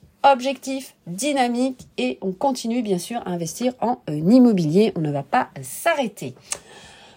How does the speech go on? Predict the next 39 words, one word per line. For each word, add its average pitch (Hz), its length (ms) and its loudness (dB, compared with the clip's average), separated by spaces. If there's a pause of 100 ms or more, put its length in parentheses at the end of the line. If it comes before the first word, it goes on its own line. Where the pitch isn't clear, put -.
Donc, 254 240 2
comme 427 220 0
vous 370 100 4
le 349 60 2
savez, 294 560 0
euh, 214 140 0
je 214 120 -6
suis 240 180 -8
professionnelle 262 720 -2
de 208 80 -4
l'immobilier 226 540 -4
depuis 190 260 -6
deux 185 140 -2
mille 240 220 2
onze 196 260 0
maintenant. 233 460 0
Je 254 100 -4
suis 208 220 -6
investisseuse 233 800 -4 (100)
également, 233 540 0
tout 381 200 2
comme 269 240 2
vous, 233 360 -6
dans 202 200 -2
les 285 140 -2
secteurs 208 640 0
de, 202 400 -2
euh, 160 160 -6
l'habitation, 262 880 2
mais 220 140 0
aussi 202 220 -4
le 160 100 -4
commerce, 254 540 0
les 147 100 -8
bureaux, 240 400 -4
les 147 260 -8
entrepôts. 247 640 0 (680)
Donc 233 440 -2
voilà, 190 460 4